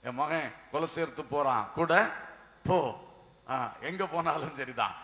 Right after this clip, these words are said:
கர்த்தருக்கு ஸ்தோத்திரம். நாம் போகும் இடமெல்லாம் நமக்காக நம்மை வழியில் பாதுகாக்கும்படி கீழே எடுத்தெழுதி இருக்கிறது, "உன் பாதம் கல்லில்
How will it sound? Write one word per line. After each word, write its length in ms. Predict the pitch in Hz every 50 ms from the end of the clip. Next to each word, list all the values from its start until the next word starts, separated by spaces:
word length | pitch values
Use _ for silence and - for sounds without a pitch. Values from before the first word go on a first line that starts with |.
| - -
கர்த்தருக்கு 400 | - 165 165 170 170 156 156 156 - -
ஸ்தோத்திரம். 420 | - 170 170 170 160 147 143 120 - - - - -
நாம் 200 | 165 170 165 165
போகும் 340 | - 196 202 180 196 190
இடமெல்லாம் 640 | 185 185 185 196 196 196 190 190 190 185 180 170 160 - - - - 156
நமக்காக 800 | 170 170 190 196 190 - 190 190 185 170 165 180 165 147 127 - - - -
நம்மை 220 | 170 175 185 185
வழியில் 460 | 160 165 175 202 214 214 208 208 -
பாதுகாக்கும்படி 880 | 170 165 185 196 214 190 185 196 196 196 190 190 190 180 180 170 160 -
கீழே 180 | - 202 202 202
எடுத்தெழுதி 680 | 202 202 202 185 196 196 214 196 214 214 214 208 208
இருக்கிறது, 440 | 208 202 208 - 220 220 214 220 208 208 - - - -
"உன் 180 | 175 220 226 - -
பாதம் 760 | - 208 220 247 277 302 311 269 269 226 196 202 247 269 262 - - - - - -
கல்லில் 520 | - 147 160 175 196 208 208 220 220 220